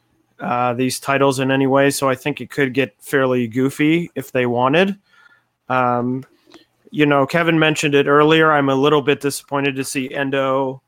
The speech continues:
you know, sort of in this nine-person match. Would have liked to see him be more featured, but I think that's, um,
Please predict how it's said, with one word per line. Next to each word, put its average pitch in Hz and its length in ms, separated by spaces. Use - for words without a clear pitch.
you 143 120
know, 123 200
sort 131 280
of 120 120
in 123 160
this 120 240
nine-person 123 1120
match. 135 600
Would 131 140
have 120 160
liked 127 240
to 117 80
see 123 260
him 120 320
be 135 100
more 120 220
featured, 143 580
but 127 120
I 123 80
think 127 280
that's, 127 500
um, 113 540